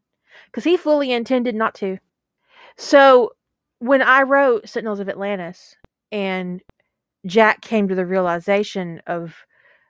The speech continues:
of how Charlie might have gotten that gun and why he would have gotten it, um, I felt like that was an important moment in his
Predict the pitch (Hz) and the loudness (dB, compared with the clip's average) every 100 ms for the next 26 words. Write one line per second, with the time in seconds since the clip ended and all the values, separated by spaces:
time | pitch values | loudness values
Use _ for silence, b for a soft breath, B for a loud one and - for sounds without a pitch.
0 | - 185 160 - 208 202 196 185 185 - | -8 -6 -4 -4 0 4 4 2 -2 -4
1 | 208 196 185 180 180 170 180 - _ _ | 0 0 0 -4 -2 -2 -2 -6 _ _
2 | _ - 208 180 196 185 165 185 175 - | _ -10 -6 -4 0 0 -2 -4 -6 -6
3 | 190 175 170 170 170 170 185 190 185 170 | -6 -4 -6 -8 -6 -2 -2 -4 -8 -10
4 | - 160 175 - 175 156 - _ _ _ | -12 -6 -2 -2 -6 -12 -14 _ _ _
5 | b b b b - 202 190 180 175 175 | b b b b 2 4 4 2 -2 -6
6 | _ _ _ _ _ _ _ - 240 240 | _ _ _ _ _ _ _ 0 2 4
7 | 294 277 262 - 233 220 202 - 214 180 | 6 4 4 2 2 0 -4 -2 -4 -4
8 | 202 185 175 185 233 - - 196 175 190 | -8 -6 -6 -4 -6 -8 -6 -6 -4 -4
9 | 180 | -4